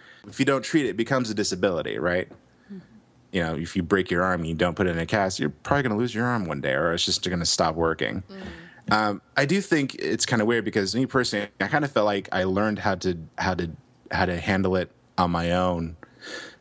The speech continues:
Speaker 1: growing up, you know, without having to seek therapy or without any kind of medication or without any kind of tips.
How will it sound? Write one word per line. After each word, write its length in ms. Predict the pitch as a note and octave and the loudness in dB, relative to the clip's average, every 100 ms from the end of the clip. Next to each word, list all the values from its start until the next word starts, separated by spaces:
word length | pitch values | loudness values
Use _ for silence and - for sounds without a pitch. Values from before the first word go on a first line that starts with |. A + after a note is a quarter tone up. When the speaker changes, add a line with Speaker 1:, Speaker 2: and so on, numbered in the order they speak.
| - | 0
Speaker 1:
growing 400 | G2 G#2 F#2+ F#2+ | 2 2 2 0
up, 220 | G2+ F#2 F#2 | 0 -2 -2
you 80 | |
know, 80 | F2 | -2
without 320 | F2+ F2+ G#2 | 0 2 0
having 260 | F#2+ F#2+ F2+ | 0 -2 -2
to 80 | E2+ | -4
seek 280 | - E2+ - | -4 -4 -2
therapy 360 | G2 F#2 F#2 | 0 0 -2
or 40 | E2+ | -2
without 280 | E2 F#2 F2 | 0 -2 -2
any 120 | E2+ | -4
kind 160 | F2 | -4
of 60 | F2 | -2
medication 640 | D#2+ E2 A2+ G2+ - G2 | -2 0 2 2 0 -2
or 60 | F2+ | 0
without 460 | E2+ F2 F2+ F2 - _ _ _ _ _ _ _ _ - - - _ | 0 2 0 0 -6 _ _ _ _ _ _ _ _ -20 -10 -10 _
any 160 | A#2 A2 | 0 2
kind 160 | G2+ | 0
of 60 | F2+ | 0
tips. 440 | C3+ G#2+ - - | 0 0 -2 -8